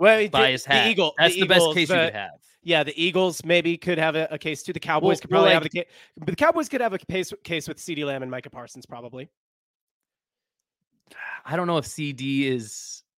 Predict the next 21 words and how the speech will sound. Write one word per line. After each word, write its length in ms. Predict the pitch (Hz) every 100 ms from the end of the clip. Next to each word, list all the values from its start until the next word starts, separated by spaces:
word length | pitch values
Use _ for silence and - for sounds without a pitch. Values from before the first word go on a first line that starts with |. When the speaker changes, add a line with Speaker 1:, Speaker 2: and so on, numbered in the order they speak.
| _ _ _ _ _ _ _ 123
Speaker 2:
maybe, 480 | 135 156 117 110 -
maybe. 280 | 156 139
Speaker 1:
I 40 | 147
mean, 160 | 165
Speaker 2:
I, 60 | 139
I 40 | 156
Speaker 1:
C 120 | 285
D's 160 | -
Speaker 2:
think 140 | 180 214
Speaker 1:
breaking 240 | 208 185
records, 480 | 147 190 170 117 -
man. 300 | 127 127 127
Like, 200 | 127 - 143 135
Speaker 2:
I'd 100 | 151
Speaker 1:
he's 80 | 175
Speaker 2:
go 140 | 214
Micah. 500 | 170 165 151 131 123
I'd 120 | 143 147
go 100 | 160
Micah 380 | 143 151 170
there. 460 | 139 127 131 196 208